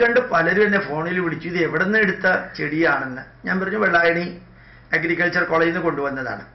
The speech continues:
പക്ഷെ അത് കുറേ കാലമായിട്ട് അതിൽ, അത് നട്ടതിന് ശേഷം അതിനകത്ത് കായ ഉണ്ടായിട്ടില്ല, ബ്രെഡ് ഫ്രൂട്ട് ഉണ്ടായിട്ടില്ല. അപ്പൊ ഞാൻ ഒരു ആറേഴ് മാസം കൊണ്ട്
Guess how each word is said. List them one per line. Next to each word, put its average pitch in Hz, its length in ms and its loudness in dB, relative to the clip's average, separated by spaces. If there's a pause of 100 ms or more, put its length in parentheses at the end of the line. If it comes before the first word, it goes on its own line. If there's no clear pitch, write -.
(240)
പക്ഷെ 196 240 0 (120)
അത് 202 160 2 (1300)
കുറേ 190 180 2 (200)
കാലമായിട്ട് 220 520 4
അതിൽ, 202 200 2 (720)
അത് 151 160 -4 (120)
നട്ടതിന് 202 420 2
ശേഷം 233 300 4
അതിനകത്ത് 214 420 4
കായ 165 220 4
ഉണ്ടായിട്ടില്ല, 135 480 -4 (680)
ബ്രെഡ് 165 320 2
ഫ്രൂട്ട് 190 220 2
ഉണ്ടായിട്ടില്ല. 147 500 0 (880)
അപ്പൊ - 140 -4
ഞാൻ 240 200 6 (340)
ഒരു 170 80 0
ആറേഴ് 196 560 4
മാസം 170 380 2
കൊണ്ട് 156 140 -2